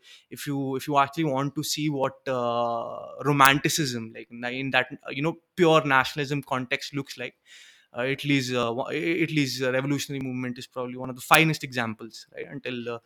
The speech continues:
the Italian, uh, unification took place, and, and, and for the first time actually in history, you had a, uh, pure proper Italian, uh, state, Italian nation state. And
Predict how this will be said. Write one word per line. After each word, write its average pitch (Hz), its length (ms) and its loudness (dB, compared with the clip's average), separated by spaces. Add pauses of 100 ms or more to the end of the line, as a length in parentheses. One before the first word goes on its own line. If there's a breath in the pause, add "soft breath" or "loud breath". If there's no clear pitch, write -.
(320 loud breath)
the 147 120 6
Italian, 151 680 6 (100)
uh, 117 80 -4
unification 151 840 4
took - 220 -10
place, - 260 -18
and, 123 280 -10
and, 120 160 -8
and 120 240 -8
for 151 60 -4
the 147 80 0
first 147 400 4
time 139 260 4
actually 147 380 2
in 135 80 2
history, 131 400 0
you 143 140 2
had 120 220 0
a, 147 140 0 (720 soft breath)
uh, 123 200 -4
pure 131 360 2
proper 135 560 0 (160)
Italian, 139 640 4
uh, 117 120 -4
state, 120 380 -8
Italian 123 340 -2
nation 120 340 -6
state. 113 280 -14 (840)
And 180 640 4